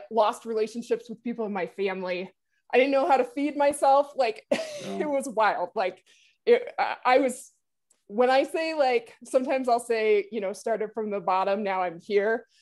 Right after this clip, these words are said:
Speaker 1: Like, I mean bottom. <laughs> I had to pull myself back up from nothing.
Speaker 2: Yeah.
Speaker 1: Um,
Speaker 2: And
Speaker 1: but
Speaker 2: how
Speaker 1: I
Speaker 2: long,
Speaker 1: did it.
Speaker 2: when did
Speaker 1: Yeah.
Speaker 2: that, when did that relationship start, and when did it, when did it end?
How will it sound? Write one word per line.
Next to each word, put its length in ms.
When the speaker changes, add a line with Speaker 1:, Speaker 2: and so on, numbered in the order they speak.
Speaker 1:
Like, 120
I 120
mean 300
bottom. 440
<laughs> 680
I 100
had 120
to 80
pull 220
myself 400
back 380
up 200
from 180
nothing. 440
Speaker 2:
Yeah. 260
Speaker 1:
Um, 280
Speaker 2:
And 100
Speaker 1:
but 100
Speaker 2:
how 60
Speaker 1:
I 40
Speaker 2:
long, 140
Speaker 1:
did 160
it. 200
Speaker 2:
when 180
did 60
Speaker 1:
Yeah. 100
Speaker 2:
that, 160
when 120
did 80
that 120
relationship 760
start, 380
and 100
when 120
did 160
it, 200
when 180
did 200
it 60
end? 300